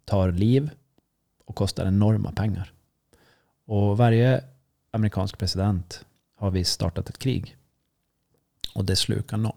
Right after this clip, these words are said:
enormt med resurser. Men det har inte kommit fram till, i offentligheten, vad jag vet, att Donald Trump är en,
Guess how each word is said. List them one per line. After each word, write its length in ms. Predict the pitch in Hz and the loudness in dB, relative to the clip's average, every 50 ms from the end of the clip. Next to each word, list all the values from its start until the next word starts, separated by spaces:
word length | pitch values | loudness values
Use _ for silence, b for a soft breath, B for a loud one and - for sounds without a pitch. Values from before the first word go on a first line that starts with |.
| _ _ - | _ _ -6
enormt 680 | - 123 123 123 117 101 78 78 - - - - - - _ _ _ _ _ | -2 0 2 2 2 2 0 -2 -6 -12 -16 -18 -18 -20 _ _ _ _ _
med 140 | - 104 92 | -10 -6 -4
resurser. 460 | 87 87 - 117 - - - - - - _ _ _ _ _ _ _ _ _ _ _ _ _ _ _ _ _ | -4 -4 -4 -6 -6 -8 -10 -12 -14 -16 _ _ _ _ _ _ _ _ _ _ _ _ _ _ _ _ _
Men 100 | - 143 | -4 -2
det 60 | 123 85 | 0 0
har 80 | - | -2
inte 140 | - - 120 | -4 -6 -6
kommit 260 | - 127 127 123 120 | -2 -2 0 0 0
fram 240 | - - - 120 107 - _ | -2 -2 -2 -2 -4 -6 _
till, 160 | - - 123 117 - - - 117 - - - - - - | -4 -2 0 0 0 0 -2 -2 -2 -4 -4 -6 -6 -4
i 360 | - 113 113 - - - - 113 | -2 -2 -2 -2 -4 -4 -4 -4
offentligheten, 960 | 107 - 117 123 113 - 117 107 110 - - - 101 98 95 95 - - - - | -2 0 0 0 0 0 0 0 0 0 -2 -2 -2 -2 -2 -2 -4 -6 -6 -6
vad 120 | - 98 | -4 -2
jag 120 | 101 113 113 | 0 0 0
vet, 300 | 101 90 98 - - - | 0 -2 -2 -4 -6 -6
att 220 | - - - - - | -6 -6 -8 -10 -6
Donald 300 | - 113 107 98 92 92 | -2 0 0 0 0 -2
Trump 240 | - 113 113 - - | -2 -2 -2 -2 -2
är 20 | 107 | -2
en, 140 | 92 92 | -2 -2